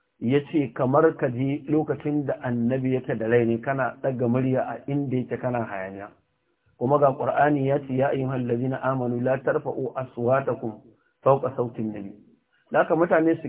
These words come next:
kiyayi wato taitayin su. Ɗazu nake jin Doctor Ahmad Bamba na Kano yana faɗar wata magana. Ta da abin da ya shafi Annabi, mutanen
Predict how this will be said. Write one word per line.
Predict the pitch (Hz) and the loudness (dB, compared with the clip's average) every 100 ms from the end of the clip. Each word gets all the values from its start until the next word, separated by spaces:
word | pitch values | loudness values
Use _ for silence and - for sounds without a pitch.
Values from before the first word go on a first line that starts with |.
| 113 | -8
kiyayi | 127 123 143 151 151 - - _ _ _ _ _ _ | -2 0 2 0 -2 -6 -18 _ _ _ _ _ _
wato | 117 110 123 113 104 | 0 0 0 -2 0
taitayin | 117 135 135 113 117 | 0 0 0 -2 -2
su. | 104 | -4
Ɗazu | 110 117 165 | -2 0 0
nake | 180 170 | -2 -2
jin | 139 139 | -2 -2
Doctor | 117 104 123 | -2 0 0
Ahmad | 131 120 | 0 -2
Bamba | 110 120 120 113 | 0 2 4 2
na | |
Kano | 113 127 113 | 0 -4 0
yana | 113 117 110 | 0 0 -2
faɗar | 110 110 | -4 -2
wata | 113 117 117 | 0 0 -2
magana. | 104 104 110 98 - _ _ _ _ - | -4 -4 -6 -8 -18 _ _ _ _ -6
Ta | 131 | 6
da | 160 | 8
abin | 160 156 151 | 8 6 2
da | 143 | 2
ya | 143 | 2
shafi | 139 139 120 139 139 - - | 2 0 0 -4 -8 -8 -6
Annabi, | 120 113 135 123 | 0 0 2 0
mutanen | 135 139 123 127 | 0 0 0 0